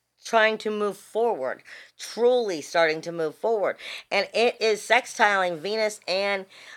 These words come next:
um, Ceres, which is in Scorpio. Scorpio is a water energy, but it is rebirthing. It's life, death, rebirth. It is the mystery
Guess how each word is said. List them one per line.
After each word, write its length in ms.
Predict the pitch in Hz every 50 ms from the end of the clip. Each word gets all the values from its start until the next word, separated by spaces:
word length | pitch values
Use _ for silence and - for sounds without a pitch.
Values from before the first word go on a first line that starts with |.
| - _ -
um, 280 | 170 175 175 170 165
Ceres, 500 | 160 - - 220 240 233 196 170 165 -
which 220 | 156 175 165 - - _ _
is 360 | - 180 196 202 208 202 - -
in 260 | - 165 175 170 170 170
Scorpio. 640 | - - - 240 262 240 - 175 151 120 90 71 - - - - -
Scorpio 760 | _ - - - 233 269 269 240 233 247 240 247 254 254 240 - -
is 360 | - 220 226 226 226 220 208
a 100 | 208 190
water 380 | 185 175 196 240 277 269 247 190
energy, 500 | 160 170 180 175 170 165 147 160 165 165
but 320 | 156 - 190 190 190 190
it 240 | 196 175 165 156 - _
is 500 | 185 208 220 226 220 214 208 190 - - _ _ _ _ _ _ _ -
rebirthing. 720 | 170 208 220 208 147 165 180 208 240 233 - 160 139 135
It's 260 | 156 180 175 - -
life, 340 | 151 175 190 202 202 202 _
death, 280 | - 214 208 202 -
rebirth. 520 | 165 156 196 226 226 170 156 131 107 131 - _ - - - _
It 120 | - 165 180
is 160 | 208 202 175
the 100 | - 196
mystery 760 | 185 185 196 240 285 277 - - - 180 156 147 160 147